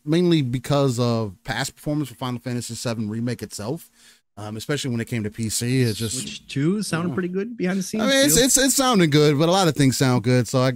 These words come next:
Speaker 1: I guess
Speaker 2: I
Speaker 1: there,
Speaker 2: know.
Speaker 1: there is that.
Speaker 2: I know.
Speaker 1: Um,
Speaker 2: I know.
Speaker 1: I mean, we'll, we'll see.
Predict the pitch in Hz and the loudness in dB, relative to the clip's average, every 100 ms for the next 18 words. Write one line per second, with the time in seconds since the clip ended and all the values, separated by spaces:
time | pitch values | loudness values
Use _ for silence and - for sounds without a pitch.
0 | 117 139 151 139 143 139 294 135 131 101 | -4 -4 -2 2 4 4 6 6 4 2
1 | 113 95 - 269 214 202 185 156 156 175 | 0 -2 -4 -6 -4 -2 2 4 4 4
2 | 196 214 233 226 277 220 240 - 147 104 | 2 4 4 4 2 2 0 4 2 2